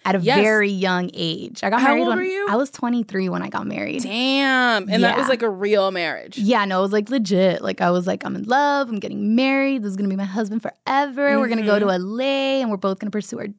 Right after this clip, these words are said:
Speaker 1: dream, blah, blah, <laughs> blah."
Speaker 2: Mm-hmm. And then how long were you married?
Speaker 1: Um,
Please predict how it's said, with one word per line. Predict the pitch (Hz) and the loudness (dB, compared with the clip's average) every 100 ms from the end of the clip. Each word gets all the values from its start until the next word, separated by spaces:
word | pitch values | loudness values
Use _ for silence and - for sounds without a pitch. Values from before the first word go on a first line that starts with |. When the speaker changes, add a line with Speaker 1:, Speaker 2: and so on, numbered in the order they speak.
| - | -14
Speaker 1:
dream, | 302 294 285 277 269 | -2 2 4 4 2
blah, | 208 247 233 220 | 0 0 4 2
blah, | 202 208 202 208 | 0 -2 -2 -2
<laughs> | 208 | -4
blah." | 214 208 - | -6 -6 -4
Speaker 2:
Mm-hmm. | 202 190 202 202 - - 226 | -4 -4 -4 -2 0 0 0
And | 233 | 0
then | |
how | 233 233 | 0 0
long | 247 240 | 0 0
were | 226 | 0
you | 208 | -2
married? | 202 202 160 98 - _ - | 0 0 -2 -6 -16 _ 0
Speaker 1:
Um, | 247 233 233 226 | 2 4 4 4